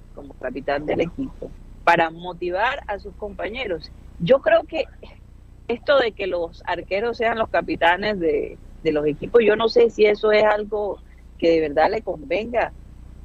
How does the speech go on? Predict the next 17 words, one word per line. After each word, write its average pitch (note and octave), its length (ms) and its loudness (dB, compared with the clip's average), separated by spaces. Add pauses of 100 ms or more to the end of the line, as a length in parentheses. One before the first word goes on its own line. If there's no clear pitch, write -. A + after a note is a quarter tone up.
a D3+ 80 0
los D#3+ 180 4
equipos F3 340 2
en G#3 100 2
general. E3+ 400 2
Se G#3 140 -4
necesita F3+ 720 2
una G#3+ 180 4
persona G3+ 520 0
allí G#3 440 -4
pasando G3+ 460 0
la G3 160 4
voz, G#3+ 340 -2
"Hey, A#3 300 0
vamos", G#3+ 640 -2 (560)
¿verdad? E3+ 400 -4
Pero F#3+ 240 0